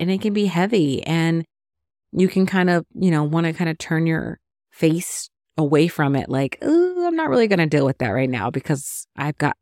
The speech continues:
other things going on." But the sooner we can really be honest and open and just ch-, take it as it is, right? Just say, "Hey, in life,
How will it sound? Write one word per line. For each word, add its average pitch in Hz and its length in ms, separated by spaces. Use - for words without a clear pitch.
other 139 200
things 123 340
going 90 280
on." 92 360
But 185 240
the - 60
sooner 190 420
we 165 140
can 170 180
really 165 380
be 160 280
honest 151 460
and 160 160
open 196 480
and 196 760
just 226 400
ch-, - 280
take 262 240
it 302 60
as 294 160
it 285 80
is, - 420
right? 175 400
Just - 480
say, 220 160
"Hey, 214 400
in 220 180
life, 190 600